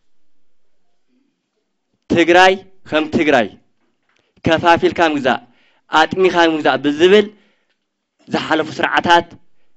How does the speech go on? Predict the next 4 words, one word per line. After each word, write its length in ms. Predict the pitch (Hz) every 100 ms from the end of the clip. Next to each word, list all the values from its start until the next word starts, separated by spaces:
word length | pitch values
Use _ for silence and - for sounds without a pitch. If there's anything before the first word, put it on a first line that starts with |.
| -
ከፋፊሎም 720 | 156 147 156 151 165 170 185 214 _ _ _ _ _ _ _ _ _
ገዚኦምና 500 | 127 143 139 135 120
እዮም። 160 | 107 87 _ _ _ _ _ _ _ _ _ _ _ _ _ _ _ _ _ _ _ _
እዚ 120 | 143